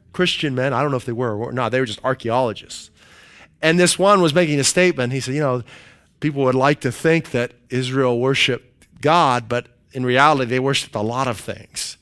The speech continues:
And they are basing that on all the idols they found in the midst of Israel's, uh, archaeological findings. And if you read through the scriptures, it's true.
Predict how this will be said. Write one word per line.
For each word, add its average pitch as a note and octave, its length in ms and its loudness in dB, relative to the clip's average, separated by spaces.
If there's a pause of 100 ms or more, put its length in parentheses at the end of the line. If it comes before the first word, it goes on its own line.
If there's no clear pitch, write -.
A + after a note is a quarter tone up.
(360)
And A2+ 140 -6
they D3 80 4
are D3 100 4
basing E3 420 2
that C#3 120 2
on C3+ 140 0
all F3 480 0
the E3 280 -2
idols E3 540 0
they B2 180 -2
found A#2+ 600 -4 (400)
in E3 260 2
the D3+ 100 4
midst D#3+ 440 2
of A#2+ 240 -4
Israel's, A2 800 -4 (640)
uh, A#2 260 -10
archaeological A#2 760 -4
findings. - 760 -14 (440)
And C#3 160 -2
if B2 80 -2
you C#3 120 0
read E3 180 4
through E3+ 140 0
the D3+ 100 2
scriptures, D3 680 -2
it's C#3 220 -10
true. F#3+ 540 -2